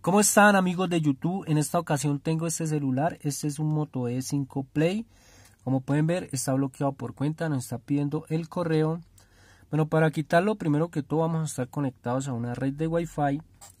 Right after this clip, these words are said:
y vamos a necesitar una sim como esta o el operador que ustedes tengan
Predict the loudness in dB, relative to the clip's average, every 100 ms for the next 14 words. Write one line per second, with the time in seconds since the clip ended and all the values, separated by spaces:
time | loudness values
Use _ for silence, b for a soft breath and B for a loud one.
0 | -6 -4 -2 0 0 0 -2 -4 -6 -8
1 | -8 _ -4 -4 -4 -4 -4 -4 -6 _
2 | _ _ -8 -6 -4 -6 -4 -4 -6 _
3 | _ _ _ _ _ -20 _ _ _ -10
4 | -2 0 0 -2 -2 -2 -2 -4 -4 -2
5 | 0 0 0 0 0 -4